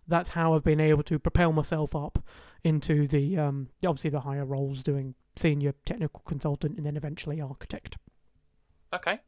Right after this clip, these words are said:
Speaker 2: so if, um, and that, that's a, hopefully a, um, an, well, it is to me an interesting journey you've been on there, and there's, there's some key learnings I think to, to take away from anyone that's
Speaker 1: Yeah.
Speaker 2: listening. I'm gonna put you on the spot.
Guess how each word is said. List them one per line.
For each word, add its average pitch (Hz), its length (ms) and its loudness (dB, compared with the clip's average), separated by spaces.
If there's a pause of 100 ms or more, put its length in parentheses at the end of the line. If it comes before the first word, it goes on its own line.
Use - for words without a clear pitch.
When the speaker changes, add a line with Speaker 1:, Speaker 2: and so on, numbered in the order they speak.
(220)
Speaker 2:
so 165 340 2 (1000)
if, - 540 -10 (800)
um, 143 360 0 (340)
and 135 140 0
that, 165 140 -4
that's 147 240 -4
a, 131 140 0 (240)
hopefully 127 380 -4
a, 92 180 -2
um, 92 380 -10 (400)
an, 104 160 -14 (160)
well, 101 180 -2
it 69 260 -14
is 135 220 -2
to 110 100 -6
me 104 160 2
an 95 80 -4
interesting 95 560 -10
journey 92 280 -14
you've 90 220 -20
been 87 140 -16
on 87 160 -16
there, 90 180 -12
and 90 100 -16
there's, 92 180 -18
there's 113 160 -16
some 101 120 -12
key 113 260 -6
learnings 92 400 -10
I - 40 -20
think - 260 -20
to, - 60 -20 (260)
to - 60 -16
take - 340 -12
away 95 140 -8
from - 200 -8
anyone 95 200 -6
that's - 140 -12
Speaker 1:
Yeah. 101 140 0
Speaker 2:
listening. - 200 -18 (960)
I'm 127 80 0
gonna 120 100 -2
put 151 180 -6
you 127 120 0
on 107 80 0
the 95 80 -6
spot. - 400 -2